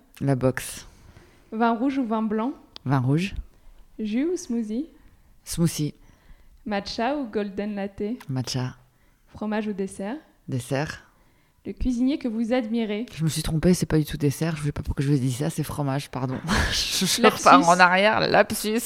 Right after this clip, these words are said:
Speaker 1: j'aime pas le sucré. <laughs>
Speaker 2: Le cuisinier que vous admirez, ça peut être une toque célèbre ou votre maman.
Speaker 1: Ma maman.
Speaker 2: Houmous ou guac ?
Speaker 1: Aïe, je sais pas.
Speaker 2: Il faut choisir.
Speaker 1: Guac.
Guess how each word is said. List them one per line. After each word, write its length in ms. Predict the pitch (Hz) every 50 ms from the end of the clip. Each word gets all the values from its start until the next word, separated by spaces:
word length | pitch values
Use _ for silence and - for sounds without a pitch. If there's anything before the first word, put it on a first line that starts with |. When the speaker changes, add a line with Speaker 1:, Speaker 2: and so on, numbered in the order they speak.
| - - -
Speaker 1:
j'aime 200 | 175 170 160 160
pas 140 | - - 202
le 60 | 196
sucré. 540 | 185 - 196 - - - - 175 - - 208 - - - - - - - - - -
<laughs> 0 |
Speaker 2:
Le 880 | 269 302 311 320 320 311 302 294 294 277 269 - - - - - 240 247
cuisinier 420 | 247 - 254 240 226 247 247 262 269
que 80 | 269
vous 220 | 247 220 240 202 220
admirez, 440 | 220 220 220 214 214 202 208 247
ça 160 | 262 - 214 208
peut 80 | 196 190
être 180 | 202 - -
une 80 | 214 202
toque 220 | - 202 202 -
célèbre 480 | - - 214 208 196 190 208 208 214 202
ou 60 | 208
votre 340 | 185 190 185 185 - - 185
maman. 420 | 185 180 170 170 170 170 175 202 - - _ _ _ _ _ _ - - -
Speaker 1:
Ma 180 | 165 165 151 139
maman. 380 | 135 127 131 135 123 113 - - - - _ _ _ - - - - - - - - -
Speaker 2:
Houmous 480 | 240 233 233 247 294 - - - - - -
ou 100 | - 220
guac ? 440 | 202 - 175 180 - - - - - - _ _ _ _ _ _ - - - _ _ _ _ _ _ _ _ _ _ _ _ -
Speaker 1:
Aïe, 480 | - - - 226 240 226 220 - - - - 247 233 - - - - - _ _ _ _ _
je 200 | - - - -
sais 200 | - - - -
pas. 280 | - - - - - - _ _ _ _ _ _ _ _ 294
Speaker 2:
Il 60 | - -
faut 100 | - 254
choisir. 420 | 240 - 226 220 202 208 214 208 220 - - _ _ _ - -
Speaker 1:
Guac. 580 | 254 254 247 262 254 247 - - - - -